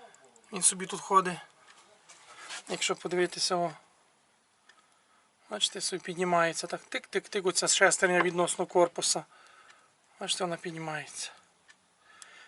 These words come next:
То вище, то нижче стоїть. І вона тим же ж качає. Тут що важливо, запам'ятайте, давайте трошки про то поговоримо. Значить,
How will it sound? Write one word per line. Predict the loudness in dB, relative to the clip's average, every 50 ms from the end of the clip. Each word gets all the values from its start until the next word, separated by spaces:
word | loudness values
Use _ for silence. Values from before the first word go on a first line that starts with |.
| -20 _ _ _
То | -6 -4 -2
вище, | 0 0 0 2 0 0 -2
то | -4 -6 -4
нижче | -4 -2 0 0 0 0 2
стоїть. | 2 0 0 0 -6 -10 -8
І |
вона | -6 -6 -6 -4
тим | -4 -4 -2 0
же | 0
ж | 0 0
качає. | 0 0 2 4 4 4 4 4 0 -6 -10 -10 -8 -8 -10 -10 -12 -14 -8 -2
Тут | 0 4 6
що | 8 10 12 12
важливо, | 12 10 10 8 8 6 6 6 2 -2 -8 -14 -18 -18 -12 -6
запам'ятайте, | -4 -2 0 0 2 0 2 4 4 4 4 2 0 -6 -14 -16 -18 -10 -4
давайте | 0 2 2 2 2 0
трошки | 0 2 2 2 2 2 2
про | 2 0 2
то | 4 4
поговоримо. | 4 4 2 0 -4 -4 -2 -2 -2 -2 -2 -4 -8 -12 -16 -20 -20 -20 -20 -20 -20 -18 -18 -18 -20 -20 -14 0 4
Значить, | 4 6 6 6 4 2 0 -4